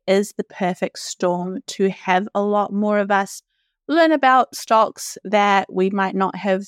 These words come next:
wanted to invest in prior, but because we hear about other people investing in them, we do want to jump in.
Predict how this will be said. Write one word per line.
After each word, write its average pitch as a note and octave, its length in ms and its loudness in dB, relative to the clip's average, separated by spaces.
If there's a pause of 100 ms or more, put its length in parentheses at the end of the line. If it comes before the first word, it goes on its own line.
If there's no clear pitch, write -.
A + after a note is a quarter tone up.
(100)
wanted F#3+ 300 0
to - 120 -8
invest F#3+ 380 -4
in F#3 100 -2
prior, B3+ 600 4
but G3 100 -6
because F#3 340 -4
we F#3+ 100 -2
hear F#3+ 240 -4
about - 240 -4 (100)
other G3 220 0
people F#3 400 -6
investing A3 560 -2
in F#3+ 180 -2
them, F#3+ 200 -4 (440)
we A3 140 0 (140)
do F#3 280 2
want F#3+ 260 -2
to F3+ 120 -4
jump F3+ 380 -2
in. F#3+ 280 0